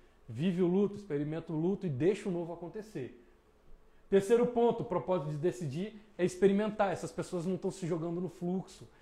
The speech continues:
Elas estão sempre travadas, esperando o momento ideal. "Nossa, quando, é, Arthur, adoraria, mas eu não vou fazer agora não, porque deixa só eu voltar de férias, deixa só eu falar com meu sócio, deixa só, deixa só, deixa só." E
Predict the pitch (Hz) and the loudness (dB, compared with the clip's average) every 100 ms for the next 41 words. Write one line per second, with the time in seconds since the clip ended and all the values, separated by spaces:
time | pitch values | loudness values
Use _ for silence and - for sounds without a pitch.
0 | - _ - 147 - 170 190 - - 185 | -20 _ -10 -6 -4 0 0 0 0 2
1 | 175 165 180 165 156 175 - 185 170 202 | 4 6 6 4 0 -2 6 8 8 6
2 | 202 180 175 190 208 170 185 160 160 160 | 6 4 4 2 2 2 4 4 2 0
3 | - - - _ 160 180 226 - 170 196 | -6 -20 -20 _ 0 4 4 2 -2 2
4 | 226 214 220 - - - 165 165 160 - | 4 2 0 -6 -14 -10 0 2 2 0
5 | - - 165 - 233 156 247 262 208 196 | -12 -4 -4 4 4 6 6 6 6 6
6 | 175 156 170 208 220 214 185 214 180 185 | 6 4 2 2 0 0 2 2 4 4
7 | 165 185 233 165 - - - 190 - 185 | 4 2 2 0 -4 -16 -6 -4 -2 4
8 | 190 220 202 165 - - - - 196 220 | 6 6 4 0 -8 -18 -14 0 0 2
9 | 196 247 214 220 202 165 - 185 220 185 | 4 6 6 4 2 0 -2 0 2 2
10 | 165 196 190 214 202 202 202 175 156 - | 0 -2 -2 -2 2 0 2 0 -2 0
11 | 180 208 202 175 196 208 - 175 170 165 | 2 4 2 0 2 0 2 0 0 -2
12 | 175 - 156 180 233 214 220 247 - - | -4 -2 -2 -2 -2 0 2 2 -2 -12
13 | - - 202 254 - | -18 0 2 2 -2